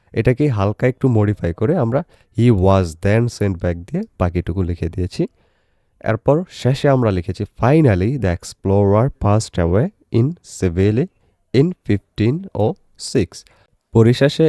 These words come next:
এই অভিযাত্রী পনেরোশো ছয় সালে সেভিলে মৃত্যুবরণ করেন, যে লাইনটা আমরা সবশেষ এখান থেকে নিয়েছি যে, "He retired to Seville।" সে সেভিলিতে, আহ,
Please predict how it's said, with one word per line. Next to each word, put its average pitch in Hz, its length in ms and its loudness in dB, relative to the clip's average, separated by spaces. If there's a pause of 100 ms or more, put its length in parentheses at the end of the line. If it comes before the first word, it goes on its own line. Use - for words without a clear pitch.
এই 123 100 2
অভিযাত্রী 113 680 0 (140)
পনেরোশো 104 540 2 (300)
ছয় 123 280 2
সালে 95 400 0 (220)
সেভিলে 127 640 0
মৃত্যুবরণ 92 680 -4
করেন, 104 320 -4 (420)
যে 107 180 0
লাইনটা 98 400 0
আমরা 135 200 -2 (160)
সবশেষ 104 480 -4
এখান 104 280 -4
থেকে 95 180 -4
নিয়েছি 87 300 -4
যে, 123 120 -10 (100)
"He 107 80 -2 (160)
retired 113 440 0
to 131 60 0 (140)
Seville।" 95 480 0 (420)
সে 98 500 -2 (260)
সেভিলিতে, 113 680 0 (220)
আহ, 92 400 0